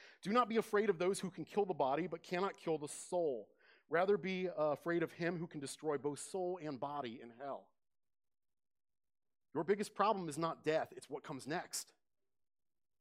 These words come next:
So what is our biggest problem? What is our biggest issue? G K Chesterton answers this. G K Chesterton, the brilliant theologian of this past century, uh, a newspaper said, "Write in,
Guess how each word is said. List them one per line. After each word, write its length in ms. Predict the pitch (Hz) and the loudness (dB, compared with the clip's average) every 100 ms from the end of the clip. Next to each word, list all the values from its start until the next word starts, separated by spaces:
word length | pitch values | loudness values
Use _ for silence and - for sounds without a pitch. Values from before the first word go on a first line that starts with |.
| _ _ _ _ _ _ _ _ _ _ _ _ _ _ _ _ _ | _ _ _ _ _ _ _ _ _ _ _ _ _ _ _ _ _
So 100 | - | 2
what 160 | 170 226 | 6 6
is 120 | 220 | 6
our 100 | 190 | 4
biggest 320 | 175 156 - | 4 0 -2
problem? 300 | 127 110 - _ _ _ | -2 -2 -6 _ _ _
What 160 | 147 202 | 0 4
is 100 | 208 | 4
our 100 | 170 | 4
biggest 340 | 185 180 - | 2 0 -2
issue? 280 | 151 - 120 | -4 -4 -6
G 160 | 180 | -8
K 140 | 185 175 | -2 -2
Chesterton 520 | - 170 160 - 143 | 2 0 0 -4 -2
answers 360 | 127 127 123 110 | -2 -4 -8 -6
this. 160 | 120 | -8
G 120 | - 143 | -8 -6
K 160 | 139 | -4
Chesterton, 440 | - 135 - - 127 | -2 -2 -2 -6 -6
the 80 | |
brilliant 460 | 104 131 180 160 139 | -4 2 4 4 -2
theologian 560 | 143 131 127 127 131 123 - - - | -4 0 0 0 -6 -8 -14 -20 -14
of 100 | 120 | -6
this 160 | 127 | -6
past 280 | - 123 107 | -2 -2 -2
century, 420 | 139 120 131 127 - _ _ _ - | -4 -6 -4 -6 -8 _ _ _ -2
uh, 280 | 127 120 120 - | 2 4 2 -2
a 140 | 127 | -2
newspaper 480 | 151 165 156 135 127 | 0 0 0 -2 -6
said, 420 | - 127 120 127 _ _ _ _ - | 0 0 0 -4 _ _ _ _ 0
"Write 240 | 170 220 | 2 4
in, 280 | 208 135 | 4 2